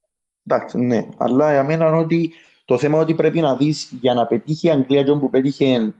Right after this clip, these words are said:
η Γαλλία, όχι σε παγκοσμίο, σε Euro, διότι δεν πιστεύω είναι πια παγκοσμίο, πρέπει να παίξεις με το βαρόμετρο, με, με παίχτες βαρόμετρο. Δηλαδή, εγώ να που πιστεύω ότι να εξαρτηθεί που την, που τους παίχτες που παίζουν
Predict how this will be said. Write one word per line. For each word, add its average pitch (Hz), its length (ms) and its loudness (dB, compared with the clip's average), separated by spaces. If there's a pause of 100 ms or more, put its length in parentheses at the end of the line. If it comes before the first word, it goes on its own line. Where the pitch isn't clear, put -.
(100)
η 117 100 -4
Γαλλία, 113 600 2 (200)
όχι 131 200 2
σε 131 160 -2
παγκοσμίο, 101 760 -2 (120)
σε - 140 -4 (140)
Euro, 101 380 2
διότι 110 360 0 (180)
δεν 113 160 -2
πιστεύω - 340 -6
είναι 92 100 0
πια 92 180 -6
παγκοσμίο, 101 520 -4 (500)
πρέπει 175 760 0 (500)
να 127 320 2
παίξεις 147 500 -4
με 165 100 0
το 165 100 0
βαρόμετρο, 143 600 2
με, 131 300 0
με 117 140 0
παίχτες 135 320 -2
βαρόμετρο. 113 560 0
Δηλαδή, 113 540 0 (520)
εγώ 123 360 2
να 175 180 0
που 175 100 -4
πιστεύω 156 400 -6
ότι 180 460 -4 (680)
να 147 140 0
εξαρτηθεί 156 680 -4
που 165 160 -4
την, 165 380 -2
που 127 120 -6
τους - 280 -6
παίχτες 143 380 -4
που 127 100 -2
παίζουν 135 520 0